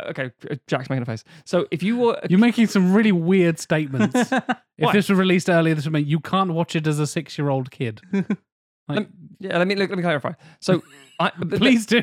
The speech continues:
Speaker 1: one of the big problems when I was a child was that Batman and Batman Returns were considered too dark, right?
Speaker 2: Mm-hmm.
Speaker 1: And I was told I wasn't allowed to see it.
Speaker 2: Right.
Speaker 1: Uh, until I saw it, and it turns out it wasn't that bad, but it was still pretty bad. Um,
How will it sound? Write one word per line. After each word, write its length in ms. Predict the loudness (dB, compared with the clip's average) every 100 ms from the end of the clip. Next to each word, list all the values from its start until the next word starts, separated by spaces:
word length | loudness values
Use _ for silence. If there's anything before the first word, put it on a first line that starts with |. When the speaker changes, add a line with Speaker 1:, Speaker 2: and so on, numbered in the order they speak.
| 0 -2
Speaker 1:
one 140 | 0
of 60 | 0
the 80 |
big 80 | 0
problems 240 | -2 -2 -2
when 80 |
I 120 | 0 0
was 160 | -2
a 40 | -6
child 480 | -8 -8 -10 -14 _ _ _
was 200 | -2 -2
that 220 | -2 -4 -2
Batman 540 | -4 -4 -6 -4 -4
and 160 | -6 -4
Batman 340 | -6 -4 -6
Returns 460 | -6 -4 -4 -4 -6
were 60 |
considered 460 | -8 -6 -6 -8 -8
too 240 | -6 -4 -4
dark, 640 | -4 -6 -6 -14 _ _ _ _ _ -6
right? 160 | -4 -4
Speaker 2:
Mm-hmm. 100 | -8 -12 -12 -4
Speaker 1:
And 100 | -2
I 80 |
was 180 | 0 -2
told 340 | -2 -2 -2 -4
I 120 | -4
wasn't 380 | 0 0 -2 -6 -4
allowed 640 | -4 -2 -2 -2 -4 -8 _
to 140 | -12 -10
see 240 | -8 -8
it. 300 | -10 _ -14 -8
Speaker 2:
Right. 260 | -8 -8 -18 _ _ _
Speaker 1:
Uh, 120 | -4 -2
until 200 | -2 -2
I 60 | -4
saw 180 | -2 -4
it, 60 |
and 80 | -4
it 60 | -6
turns 160 | -6
out 100 | -6
it 80 | -8
wasn't 200 | -8 -6
that 120 | -8 -6
bad, 160 | -8
but 60 | -8
it 20 |
was 80 | -8
still 100 | -10
pretty 180 | -8 -12
bad. 180 | -12 -18 _ _ _ -2
Um, 500 | 0 0 -2 -6